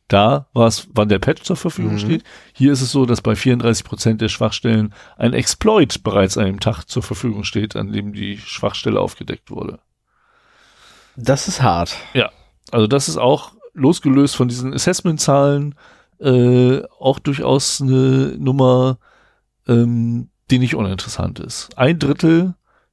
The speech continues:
Speaker 1: der Schwachstellen, zumindest hier der, der relevanten Schwachstellen, die haben sich natürlich auch, äh, welche genommen mit einer gewissen Kritikalität.
Speaker 2: Das
Speaker 1: Und
Speaker 2: hoffe ich
Speaker 1: ein
Speaker 2: mal.
Speaker 1: Drittel davon gibt's noch am gleichen Tag einen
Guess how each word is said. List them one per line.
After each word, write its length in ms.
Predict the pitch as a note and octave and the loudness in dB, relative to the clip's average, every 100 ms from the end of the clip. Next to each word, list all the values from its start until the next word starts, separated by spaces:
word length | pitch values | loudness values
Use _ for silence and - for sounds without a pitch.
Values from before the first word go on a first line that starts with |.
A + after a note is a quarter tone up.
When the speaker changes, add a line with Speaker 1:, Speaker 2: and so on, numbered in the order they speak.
| - | -6
Speaker 1:
der 100 | A2 | -4
Schwachstellen, 920 | - C#3 C3+ - D3+ D3 D3 D3+ D#3+ _ _ _ _ _ _ _ | 0 0 0 -2 0 0 0 -4 -10 _ _ _ _ _ _ _
zumindest 440 | - B2+ B2+ - | -2 2 4 2
hier 180 | - B2+ | 4 4
der, 320 | G#2+ G2 G2 F#2 - _ _ | 6 6 4 2 -10 _ _
der 100 | G#2 | 0
relevanten 500 | G2 A2+ A2 A#2 B2+ | 4 4 4 2 2
Schwachstellen, 460 | - G2 - F#2+ F#2+ | -2 -2 0 0 0
die 100 | G#2 | 2
haben 140 | A2 | 0
sich 180 | G#2 - | 0 0
natürlich 520 | A2+ - G#2+ G2+ - | -2 0 0 0 -2
auch, 320 | - G#2 - | 0 0 -2
äh, 580 | - A2+ G#2 G#2 G#2 G#2+ B2 _ _ - | -2 2 4 4 2 0 -4 _ _ 0
welche 300 | A2 - G#2+ | 0 2 0
genommen 400 | A2+ G#2 G#2+ G#2+ | 0 2 2 2
mit 140 | G#2+ | 0
einer 360 | G#2 G#2 G2+ G2+ | 2 2 2 0
gewissen 360 | G2+ G#2+ A2+ | -2 -2 -2
Kritikalität. 880 | - A#2 A2 - A2 - C3 - - _ _ _ _ - - - - - - - - | -4 -4 -4 0 -2 0 0 0 -6 _ _ _ _ -20 -20 -20 -20 -20 -20 -20 -16
Speaker 2:
Das 220 | - F#2 - | -10 -4 0
Speaker 1:
Und 80 | |
Speaker 2:
hoffe 80 | B2 | 2
ich 60 | C#3 | 4
Speaker 1:
ein 60 | |
Speaker 2:
mal. 40 | C3+ | 2
Speaker 1:
Drittel 300 | E3 F3+ D3 | 4 2 2
davon 520 | C#3 - C#3 C#3 C3+ | 2 2 0 0 -2
gibt's 280 | B2+ A2+ - | -2 -2 0
noch 100 | G#2+ | 2
am 140 | G#2+ | 2
gleichen 260 | A2+ B2 A#2+ | 2 2 2
Tag 220 | A#2 A2+ | 0 0
einen 480 | A2+ G#2+ G#2+ G#2+ | -4 -4 -2 -4